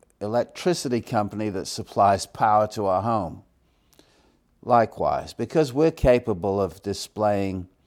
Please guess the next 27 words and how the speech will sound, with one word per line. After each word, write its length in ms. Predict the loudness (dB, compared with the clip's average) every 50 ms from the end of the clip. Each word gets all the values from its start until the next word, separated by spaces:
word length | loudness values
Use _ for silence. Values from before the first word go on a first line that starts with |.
| _ _ _ -8
and 200 | -6 -4 -4 0
having 380 | 2 2 2 2 0 -2 -8 -6
different 440 | -4 -2 -2 -2 -2 -4 -6 -6
kinds 320 | -4 -4 -2 -2 -2 -2 -4
of 100 | -4 2
love, 300 | 4 6 6 6 4 2 -2 -16 _ _ _ _ _ _
likewise, 560 | 2 4 4 4 4 2 0 -2 -4 -4 -6
God 300 | -4 0 2 2 2 2
has 380 | 2 2 2 2 0 -2 -6 -16 _ _ _ _ _ _
more 320 | -6 -2 2 4 4 4 4
than 220 | 2 0 0 0
one 340 | 2 2 2 2 0 0 -2
degree 420 | -4 -6 -6 -6 -6 -6 -4 -4
or 140 | -2 -2 -2
measure 480 | -2 -2 -2 -2 -2 -2 -4 -6 -8 -8
of 120 | -8 -6
love. 300 | -2 0 0 0 0 -2
His 260 | -4 -6 -8 -6 -6
mu-, 340 | -6 -4 0 0 2 0 0 0
his 240 | -2 -4 -4 0
love 260 | 2 2 4 4 2 0
is, 320 | -2 -6 -6 -8 -12 -16 _ _ _
hear 220 | _ -4 -2 -2 0
this, 400 | 0 -2 -4 -4 -6 -10 -14 -16 _ _ _ _ _ _ _ _ _ _ _ -6
multifaceted. 1000 | 0 0 2 2 0 -2 -6 -8 -4 -2 -2 -2 -2 -4 -6 -10 -12 -12 -12 -14 -16 _ _ _ _ _ _ _ _ _ _ _ _ _ _ _ _ -12 -6
It's 240 | -6 -6 -4 -6 -4
multidimensional. 1500 | -2 0 2 2 4 4 4 2 0 -2 -4 -4 -4 -2 -2 -2 -2 -2 -2 -4 -6 -6 -8 -10 -12 -14 -16 -16 -16